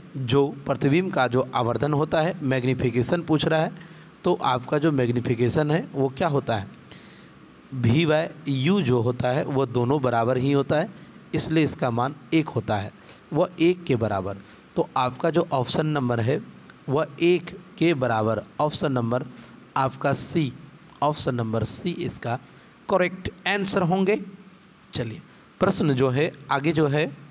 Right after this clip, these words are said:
देखते हैं हम लोग। प्रश्न का जो क्रम है छियालीस पे हम लोग पहुंच चुके हैं।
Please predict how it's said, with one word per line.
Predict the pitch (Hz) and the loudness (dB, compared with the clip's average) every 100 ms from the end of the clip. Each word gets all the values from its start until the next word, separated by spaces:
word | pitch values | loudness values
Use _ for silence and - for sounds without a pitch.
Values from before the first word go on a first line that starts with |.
| - | -10
देखते | 120 120 - | -6 -4 -2
हैं | 151 | -2
हम | 147 | 0
लोग। | 151 - - - - - - - - - - - - - - - | -2 -6 -14 -20 -20 -20 -20 -20 -20 -20 -20 -20 -20 -20 -20 -4
प्रश्न | 160 165 151 | -2 0 0
का | 135 123 | 0 0
जो | 117 | -2
क्रम | - 139 143 | -2 -2 -2
है | 139 226 - - - - | -2 -4 -10 -20 -20 -10
छियालीस | - - 151 151 180 190 | -4 0 2 2 0 -2
पे | - 147 | 0 0
हम | 123 | 2
लोग | 120 - | 0 0
पहुंच | 135 139 | 0 0
चुके | - 147 160 | 0 0 0
हैं। | 143 - | -2 -8